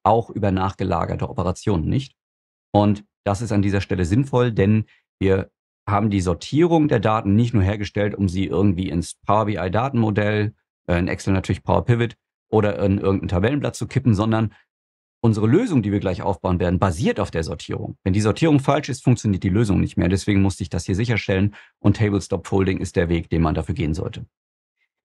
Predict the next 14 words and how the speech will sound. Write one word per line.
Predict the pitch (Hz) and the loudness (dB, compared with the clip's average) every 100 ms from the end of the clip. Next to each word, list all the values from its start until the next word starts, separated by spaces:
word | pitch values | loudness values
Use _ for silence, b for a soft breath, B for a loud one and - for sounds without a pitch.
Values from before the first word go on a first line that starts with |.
| - | -2
Jetzt | 156 165 | -2 2
mache | 143 139 | 0 0
ich | 139 | -2
Folgendes. | - 151 175 175 - | -2 0 0 -2 -4
Ich | 110 | -2
möchte | 120 135 135 120 - _ - | 0 0 -2 -8 -10 _ -6
jetzt | 135 - | -6 -4
dafür | 131 131 | -4 -2
sorgen, | 98 113 113 | 2 2 2
dass, | 101 | -4
wie | 110 | -6
gesagt, | 98 92 92 | -4 -4 -4
die | 85 | -2
nachgelagerten, | 87 107 - 104 95 95 98 101 95 | 0 0 -2 0 0 0 -2 -2 -4